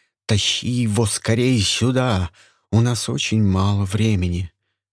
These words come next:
Паренька нужно как следует подготовить. Понимаешь, отец, есть одна тонкость. Он вряд ли согласится стать вождём нашего клана.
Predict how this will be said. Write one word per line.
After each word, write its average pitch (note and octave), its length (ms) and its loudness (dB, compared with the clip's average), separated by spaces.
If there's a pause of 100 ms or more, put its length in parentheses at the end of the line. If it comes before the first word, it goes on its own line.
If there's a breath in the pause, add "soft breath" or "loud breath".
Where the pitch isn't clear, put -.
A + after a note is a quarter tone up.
Паренька F2+ 560 -2
нужно C3 440 0
как A#2 180 -2
следует B2 640 -4
подготовить. G2+ 1080 -6 (760)
Понимаешь, D#3 520 2
отец, G2+ 480 -2 (520 soft breath)
есть C#3 440 0
одна F#3+ 280 2
тонкость. - 760 -2 (440)
Он G#2 220 2
вряд A#2+ 440 0
ли F3+ 80 0
согласится B2+ 800 -2
стать - 440 -6
вождём B2+ 540 -2
нашего B2 400 -6
клана. F2+ 640 -4